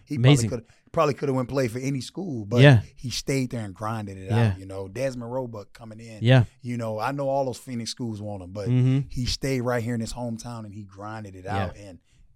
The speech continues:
Speaker 1: the success came anyway.
Speaker 2: Yes, it did.
Speaker 1: 'Cause if you, like I, I tell the kids all the time, if you good, they gonna come find you.
Speaker 2: Yep.
Speaker 1: Don't matter where you at. If you're good, they gonna come find you. You know what I'm saying? So I think us having that mentality,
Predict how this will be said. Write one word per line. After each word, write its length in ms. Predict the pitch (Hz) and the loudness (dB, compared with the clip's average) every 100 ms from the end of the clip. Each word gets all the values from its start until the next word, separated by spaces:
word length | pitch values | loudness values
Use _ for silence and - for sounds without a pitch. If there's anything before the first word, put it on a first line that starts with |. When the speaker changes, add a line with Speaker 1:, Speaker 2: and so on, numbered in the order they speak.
| - | -14
Speaker 1:
the 80 | 110 | -14
success 420 | - - 120 - | -14 -14 -12 -12
came 300 | 123 110 113 | -14 -12 -10
anyway. 340 | 113 98 87 - | -10 -12 -18 -12
Speaker 2:
Yes, 220 | 101 98 | -8 -8
it 60 | 101 | 0
did. 280 | 113 110 - | 0 0 -2
Speaker 1:
'Cause 140 | 120 | -8
if 140 | 113 107 | -8 -10
you, 80 | - | -8
like 160 | 131 120 | -6 -4
I, 100 | 120 123 | -4 -2
I 120 | 123 | -2
tell 120 | 151 | -2
the 80 | 131 | -4
kids 160 | 127 | -4
all 140 | 120 110 | -6 -6
the 80 | 123 | -8
time, 160 | 107 | -10
if 120 | 92 | -12
you 60 | 117 | -14
good, 320 | 104 127 143 | -10 -8 -6
they 100 | 113 | -8
gonna 140 | 120 139 | -10 -10
come 160 | 120 | -12
find 300 | 101 117 135 | -14 -14 -16
you. 60 | - - | -14 -4
Speaker 2:
Yep. 180 | 117 - - | -4 -6 -10
Speaker 1:
Don't 140 | 117 131 | -6 -4
matter 160 | 110 | -4
where 160 | 107 156 | -2 -4
you 160 | 120 | -4
at. 140 | 90 85 | -10 -14
If 220 | 98 95 | -16 -14
you're 80 | 101 | -16
good, 360 | 92 120 156 135 | -12 -8 -8 -10
they 120 | 107 | -14
gonna 200 | 110 131 | -10 -10
come 220 | 127 113 | -10 -16
find 380 | 104 113 110 95 | -14 -16 -16 -18
you. 80 | - - _ _ - | -20 -20 _ _ -16
You 40 | |
know 40 | 104 | -14
what 40 | |
I'm 60 | 95 | -12
saying? 280 | 117 107 104 | -12 -12 -12
So 320 | 117 107 110 | -10 -8 -6
I 100 | 110 | -6
think 340 | 113 139 127 - | -4 -4 -6 -4
us 260 | 127 117 - - | -4 -4 -10 -14
having 300 | 120 117 110 | -10 -8 -8
that 140 | 107 | -10
mentality, 680 | 101 95 - 101 98 101 98 | -12 -16 -14 -14 -14 -14 -16